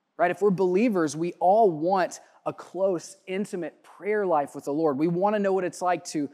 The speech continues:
to pray, like, groaning, where we have this deep awareness of who God is, and we feel as though God's ear is bent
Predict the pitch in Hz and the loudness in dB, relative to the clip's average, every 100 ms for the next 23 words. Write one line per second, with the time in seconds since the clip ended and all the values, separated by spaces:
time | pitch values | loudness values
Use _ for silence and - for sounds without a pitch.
0 | _ _ _ - 127 - - 196 208 202 | _ _ _ -8 -6 -10 -6 -2 0 0
1 | 170 151 - 143 156 160 180 196 185 160 | -2 -4 -8 -16 -10 -4 -2 0 0 0
2 | 160 160 170 156 156 151 185 208 190 175 | 0 0 -4 -4 -6 -4 -2 0 0 2
3 | 170 160 151 139 - 214 180 185 165 160 | 0 0 -6 -14 -12 -8 -4 -2 -2 -2
4 | 147 143 - _ - 151 143 - 214 220 | -6 -8 -12 _ -10 -8 -8 -2 4 6
5 | 196 156 170 160 170 165 135 - 185 180 | 6 4 2 4 2 2 -2 -8 -6 -6
6 | - 160 127 160 165 160 | -6 -12 -10 -8 -8 -10